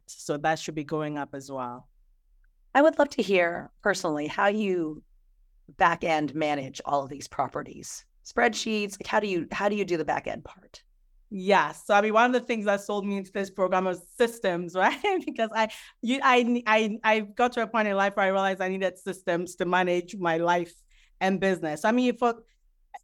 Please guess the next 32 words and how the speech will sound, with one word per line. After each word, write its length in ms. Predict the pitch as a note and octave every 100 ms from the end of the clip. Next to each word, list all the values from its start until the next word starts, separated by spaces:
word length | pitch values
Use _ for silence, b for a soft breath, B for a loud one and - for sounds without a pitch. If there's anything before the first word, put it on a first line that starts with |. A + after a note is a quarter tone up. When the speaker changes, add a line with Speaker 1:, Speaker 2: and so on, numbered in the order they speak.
| _ -
Speaker 1:
nothing 440 | B3 F4 G#4+ G#4 -
too 140 | F4+
crazy, 360 | - C4 B3 F#3+
I 80 |
really 220 | G#3 C#4 C#4
just 180 | D4+
have 140 | C#4 B3+
a, 360 | G#3 F#3 A3 A3
a, 280 | G3 F#3 F#3 -
a 60 | F#3+
spreadsheet 640 | F#3 - G#3+ A3 - A3+ F#3+
tracker 480 | - G3 F#3+ G3+ F#3
that 140 | G3
I 120 | F#3
track 320 | F3+ G#3+ G3+ G3
everything, 1160 | F#3+ G#3+ A3 G3+ F#3+ E3 - E3 D#3 D#3 D#3 D#3 b b -
um, 840 | F#3 F3+ F3 E3 E3 D#3+ D#3 D3+ -
about 320 | F#3+ E3+ E3 D#3+
the 60 |
properties, 640 | - G3 F3 D#3+ D#3 D3+ D#3
right? 220 | D#3 E3
The 80 | E3
money 280 | F3+ F#3+ F3+
going 360 | F#3 F#3 F3
in, 220 | E3+ E3 -
out, 480 | F3+ F3 E3+ E3+ F#3+ - _ _ _
insurance, 800 | D#3 D3 - G#3+ G3+ G3 F#3 F3+
the 120 | -
rents, 420 | D3+ E3 F#3+ F#3 F#3
the 140 | C3+
cash 440 | - G3 F#3+ -
flow, 720 | - F#3+ F3+ F3 F3 E3+ E3+